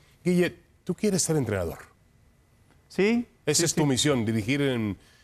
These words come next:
Speaker 1: el fútbol profesional, en primera división.
Speaker 2: Sí, sí, sí. De hecho, ya hace poco más de un año me he volcado eh, de ya una manera más, este, fuerte, por decirlo de alguna forma,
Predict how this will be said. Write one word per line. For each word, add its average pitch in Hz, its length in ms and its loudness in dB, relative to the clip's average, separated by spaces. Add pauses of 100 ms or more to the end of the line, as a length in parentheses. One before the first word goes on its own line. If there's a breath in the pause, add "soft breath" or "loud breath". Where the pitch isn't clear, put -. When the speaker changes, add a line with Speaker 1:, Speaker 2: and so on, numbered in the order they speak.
(160 soft breath)
Speaker 1:
el 113 100 -2
fútbol 147 220 2
profesional, 120 600 0
en 110 120 -4
primera 120 280 0
división. 101 380 -2
Speaker 2:
Sí, 202 320 0
sí, 185 160 -2
sí. 202 220 0
De 160 120 2
hecho, 160 540 0
ya 147 580 2
hace 135 220 -6
poco 135 340 -6
más 139 200 0
de 139 80 0
un 135 120 0
año 147 380 0
me 131 220 0
he - 20 0
volcado 127 1000 -2 (280)
eh, 117 120 -4
de 120 120 -2
ya 131 120 0
una 127 140 0
manera 123 260 0
más, - 540 -6
este, 117 520 -6
fuerte, 131 640 -2
por - 180 -12
decirlo 120 240 -4
de 123 100 -2
alguna 120 160 -4
forma, 123 420 -2